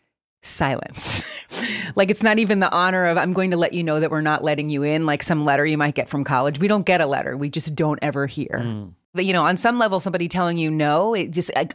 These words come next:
Speaker 1: uh, acknowledges your existence.
Speaker 2: It's sort of worse, the, like, dead
Speaker 1: Oh,
Speaker 2: silence.
Speaker 1: dead
Speaker 2: 'Cause it's
Speaker 1: silence
Speaker 2: like,
Speaker 1: is
Speaker 2: "Well, why?" But
Speaker 1: Well,
Speaker 2: there's
Speaker 1: I'll
Speaker 2: no
Speaker 1: find out they said no when I see it on television and someone else is playing it. Like, that's kind of what my profession is.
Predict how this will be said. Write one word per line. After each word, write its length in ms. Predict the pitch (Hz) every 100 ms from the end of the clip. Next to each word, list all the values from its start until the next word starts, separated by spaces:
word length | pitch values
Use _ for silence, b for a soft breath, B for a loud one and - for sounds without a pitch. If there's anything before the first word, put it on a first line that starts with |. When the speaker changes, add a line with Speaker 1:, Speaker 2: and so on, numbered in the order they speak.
| 170
Speaker 1:
uh, 100 | 165
acknowledges 760 | 175 175 180 214 202 160 170 151
your 140 | 156
existence. 580 | 151 151 185 - - -
Speaker 2:
It's 200 | 170 254
sort 160 | 240 196
of 200 | 123 113
worse, 640 | 147 190 101 - - - -
the, 180 | 127
like, 360 | 123 123 117 95 _ -
dead 240 | 135 120
Speaker 1:
Oh, 120 | 131 180
Speaker 2:
silence. 380 | 127 120 110
Speaker 1:
dead 140 | 220 226
Speaker 2:
'Cause 20 |
it's 60 | 220
Speaker 1:
silence 480 | 220 196 170 160 135
Speaker 2:
like, 180 | 151 135
Speaker 1:
is 80 |
Speaker 2:
"Well, 220 | 143 147 131
why?" 600 | 135 143 139 156 147 101
But 60 | 98
Speaker 1:
Well, 160 | 175 185
Speaker 2:
there's 40 | 170
Speaker 1:
I'll 140 | 175 175
Speaker 2:
no 60 | 120
Speaker 1:
find 260 | 214 226
out 140 | 220 214
they 120 | 202
said 220 | 202 175
no 200 | 180 196
when 160 | 190 170
I 100 | 156
see 340 | - 196 185
it 80 | 175
on 140 | 170
television 500 | 165 175 170 180 185
and 100 | 185 170
someone 220 | 165 160
else 180 | 156 156
is 140 | 147
playing 380 | - 151 170 220
it. 120 | 240
Like, 180 | 190 185
that's 180 | 190 -
kind 260 | 196 180
of 120 | 160 147
what 180 | 147 151
my 200 | 147 139
profession 500 | 151 147 135 - 117
is. 360 | 107 143 -